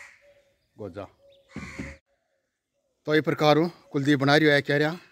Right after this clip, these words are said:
और ये कमाई ने क्यारी बना के खाद मिला दी। खाद मिलाने के बाद कमाई ने ये क्यारी देखो भर दी पानी हूँ,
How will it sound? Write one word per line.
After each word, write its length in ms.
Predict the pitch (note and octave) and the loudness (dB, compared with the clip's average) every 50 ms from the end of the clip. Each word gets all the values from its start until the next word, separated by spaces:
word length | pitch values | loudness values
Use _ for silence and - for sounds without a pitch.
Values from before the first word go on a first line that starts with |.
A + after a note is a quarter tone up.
| _ _ _ _ _ _ _ _ _ _ _ _ _ _ _ | _ _ _ _ _ _ _ _ _ _ _ _ _ _ _
और 180 | C3+ B2+ B2+ B2 | -4 -2 -2 -2
ये 60 | B2+ | 0
कमाई 240 | - C3+ B2+ C3 B2+ | -2 0 0 0 0
ने 160 | B2 C3+ C#3+ C#3+ - - _ _ | 0 0 -2 -4 -8 -14 _ _
क्यारी 300 | - A#2+ B2 B2 B2 B2+ C3+ - - _ _ - | -6 -4 -4 -2 -4 -4 -6 -8 -14 _ _ -8
बना 180 | A#2+ A#2+ B2 A#2+ | -4 -4 -4 -2
के 220 | - C3+ C3+ C#3 C#3 - _ _ _ _ _ _ _ _ _ _ _ _ - | -2 -4 -4 -4 -4 -8 _ _ _ _ _ _ _ _ _ _ _ _ -10
खाद 260 | - C#3 C#3 C#3 - | -2 0 0 0 2
मिला 260 | C#3+ C#3+ C#3+ C#3+ D3 D3+ | 0 2 4 4 4 4
दी। 220 | C#3+ D#3+ E3 E3+ E3 - _ _ _ | 2 -2 -4 -4 -6 -10 _ _ _
खाद 300 | - - A#2 C3 D3+ D3+ | -12 -4 0 0 0 0
मिलाने 300 | D#3 D3 C#3+ D3+ D3+ D#3+ | -2 -2 0 0 0 0
के 100 | D3+ D3+ C3+ | -2 -2 -2
बाद 260 | C3 C3+ C#3 C#3 C3+ | 0 0 0 0 0
कमाई 240 | C3 C3+ B2 B2+ C3 | -4 -2 -2 -2 -2
ने 120 | B2+ B2+ D3 | -2 -4 -8
ये 640 | D#3+ - _ _ _ _ _ _ _ _ _ C3+ | -10 -12 _ _ _ _ _ _ _ _ _ -10
क्यारी 260 | A#2 - B2 B2 B2+ B2 | -4 -2 -2 -2 -2 -2
देखो 260 | A#2 B2+ - - D3+ | -4 -6 -4 -4 -6
भर 160 | C#3+ A#2+ A#2 G#2+ | -6 -6 -8 -6
दी 240 | F2+ A#2 D3+ G3 - _ _ _ _ | -4 -2 -2 -2 -4 _ _ _ _
पानी 180 | - C#3 D3+ D3 | 0 2 2 2
हूँ, 160 | C3+ G#2+ D#2+ | 2 0 -4